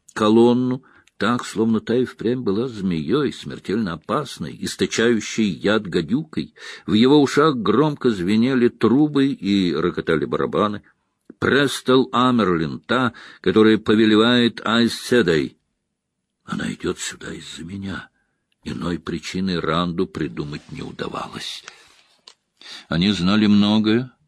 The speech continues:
обладали знанием, которое, он был уверен в этом, могло помочь ему.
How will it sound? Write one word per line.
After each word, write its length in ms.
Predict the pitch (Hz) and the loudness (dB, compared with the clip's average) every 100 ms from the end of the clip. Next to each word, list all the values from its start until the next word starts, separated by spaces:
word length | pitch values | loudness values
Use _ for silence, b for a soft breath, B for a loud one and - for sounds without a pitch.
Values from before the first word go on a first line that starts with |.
| _ B | _ B
обладали 500 | - 76 92 95 107 | -2 2 2 2 2
знанием, 640 | 107 92 95 113 117 117 110 | 2 2 2 4 4 4 4
которое, 680 | 113 - 107 110 110 110 | 2 2 4 6 6 4
он 240 | 110 85 78 | 2 -2 -4
был 200 | 78 71 | -4 -4
уверен 360 | 67 78 87 | -2 0 2
в 40 | 82 | 2
этом, 340 | 98 - 117 B B | 2 2 0 B B
могло 380 | 64 65 64 67 | -10 -8 -6 -8
помочь 520 | - 65 67 73 - | -8 -10 -10 -10 -10
ему. 460 | - - 73 120 | -10 -10 -4 -4